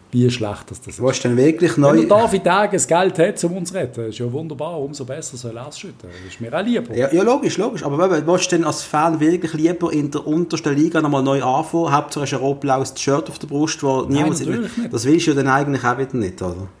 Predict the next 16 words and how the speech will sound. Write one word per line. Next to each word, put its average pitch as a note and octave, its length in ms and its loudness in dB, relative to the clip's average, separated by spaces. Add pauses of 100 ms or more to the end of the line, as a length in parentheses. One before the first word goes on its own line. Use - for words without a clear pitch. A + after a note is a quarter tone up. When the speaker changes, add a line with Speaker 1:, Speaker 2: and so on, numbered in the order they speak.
Speaker 1:
Hey, A#2+ 260 2
frag, D#3+ 380 0
frag E3+ 400 0
ganz E3 300 -2
viel, E3 300 0
keine D#3+ 180 0
Ahnung, D3 180 -2
welcher E3 300 2
englische E3 300 0
Verein D#3 340 -2
ist C3+ 80 -4
erst C#3+ 200 -4
gerade C3 140 -4
pleite C#3 320 -6
gegangen? G2+ 320 -6 (640)
Ah, C#3+ 300 2